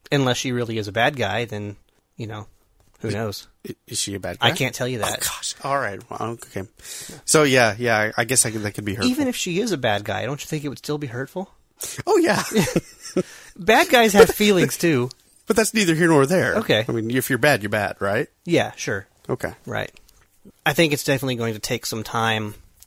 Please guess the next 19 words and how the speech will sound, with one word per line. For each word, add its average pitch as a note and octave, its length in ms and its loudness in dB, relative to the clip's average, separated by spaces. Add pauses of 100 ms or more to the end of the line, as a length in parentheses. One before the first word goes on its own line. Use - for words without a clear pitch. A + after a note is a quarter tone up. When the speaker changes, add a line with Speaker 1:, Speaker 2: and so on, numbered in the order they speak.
(120)
Speaker 1:
for G#2 800 -6 (580)
the C3 120 -8
crew A#2+ 260 -2
to A2 80 -4
get A#2+ 200 -4
used A#2 260 -6
to B2+ 60 -12
Gold G#2+ 280 -8
Trance. - 460 -12 (560)
Speaker 2:
Yeah. F#2+ 180 -4 (240)
Speaker 1:
I D3+ 180 6
wonder F#3 720 6
if, D3 720 2 (160)
if D3+ 180 -4
that's C#3 280 0
the C#3 60 -8
stand-in C3+ 540 -2
for A#2 240 -2
us. - 440 -2